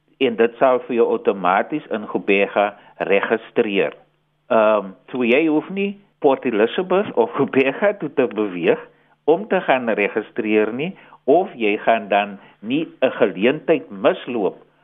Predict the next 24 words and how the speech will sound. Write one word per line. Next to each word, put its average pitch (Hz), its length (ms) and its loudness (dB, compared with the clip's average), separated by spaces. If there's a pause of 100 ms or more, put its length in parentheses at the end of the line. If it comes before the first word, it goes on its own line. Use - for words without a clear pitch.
(380)
eh, 104 360 2 (280)
om 135 340 0 (240)
te 120 100 0
kan 104 300 0
registreer 92 880 -2
nie. 78 280 -12 (260)
Onthou, 113 560 2 (220)
u 117 180 -8
sal 110 280 2 (140)
slegs 175 380 -2
kan 131 240 0 (160)
stem 117 340 0 (580)
by 117 180 0
die 117 240 -6
stasie 131 800 0
die 107 100 -8
naaste 98 560 0
aan 123 200 0
die 113 160 2
adres 107 400 -2
wat 101 220 0
u 107 120 -6
verskaf 104 520 -2
het 87 180 -8